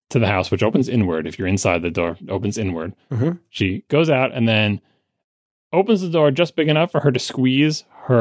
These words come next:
Speaker 1: herself and her giant backpack out through the opening in the door. And then she turns.
Speaker 2: Shearing off all the pins. <laughs>
Speaker 1: Yeah, she turns to go straight now. And her backpack, because it extends out from her body seventeen feet,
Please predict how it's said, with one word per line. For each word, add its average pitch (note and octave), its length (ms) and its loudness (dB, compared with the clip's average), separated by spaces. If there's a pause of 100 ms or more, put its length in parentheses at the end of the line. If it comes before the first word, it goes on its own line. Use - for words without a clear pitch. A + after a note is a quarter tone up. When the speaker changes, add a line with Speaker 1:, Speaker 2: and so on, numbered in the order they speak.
(600)
Speaker 1:
herself D3 560 -2 (120)
and C3 160 4
her A#2+ 100 2
giant B2 340 2
backpack C3 480 0
out B2+ 240 0
through C#3 320 0
the C3 160 2
opening D3 340 2
in C#3 100 4
the B2 80 2
door. C3 360 2 (500)
And C3+ 220 4
then C3 220 2
she A#2+ 180 -2
turns. C4+ 360 0
Speaker 2:
Shearing F3+ 300 4
off E3+ 220 0
all E3 140 2
the D#3 80 2
pins. - 680 0
<laughs> - 40 -12
Speaker 1:
Yeah, - 180 2
she G#3+ 220 2
turns F3+ 680 0
to C#3+ 480 2
go C#3 160 4
straight A#3 440 -2
now. G#2 360 0 (360)
And C3 240 2
her C3+ 140 4
backpack, B2 680 0
because C#3+ 220 4
it C3 80 -2
extends D#3+ 300 0
out D#3 160 0
from D3 120 2
her C3+ 100 0
body E3+ 260 2
seventeen C#3 460 0
feet, A3 340 0